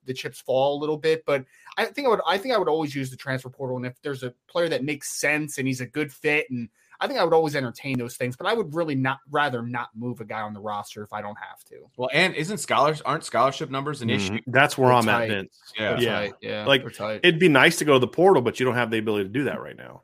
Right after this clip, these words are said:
Speaker 2: Right.
Speaker 3: Like, and here's the thing you have to understand is I think there's gonna be a scholarship opened up here soon. The, the,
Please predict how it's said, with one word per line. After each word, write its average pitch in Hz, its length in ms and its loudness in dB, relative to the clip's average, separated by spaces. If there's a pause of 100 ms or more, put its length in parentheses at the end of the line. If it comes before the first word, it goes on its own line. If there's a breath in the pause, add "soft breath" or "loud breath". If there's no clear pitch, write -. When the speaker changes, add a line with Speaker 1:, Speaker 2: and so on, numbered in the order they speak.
(100)
Speaker 2:
Right. 92 300 -6
Speaker 3:
Like, 135 160 4
and 151 120 4
here's 202 200 6
the 170 60 -8
thing 165 200 4
you 151 60 6
have 143 140 4
to 139 60 0
understand 120 600 0
is 110 460 -2 (500)
I 170 160 6
think 202 280 2
there's 131 260 4
gonna 127 180 0
be 120 220 -2
a 101 80 -2
scholarship 104 560 -4
opened 80 320 -12
up - 180 -18
here 69 160 -14
soon. - 340 -16 (840)
The, 123 260 2
the, 127 200 -2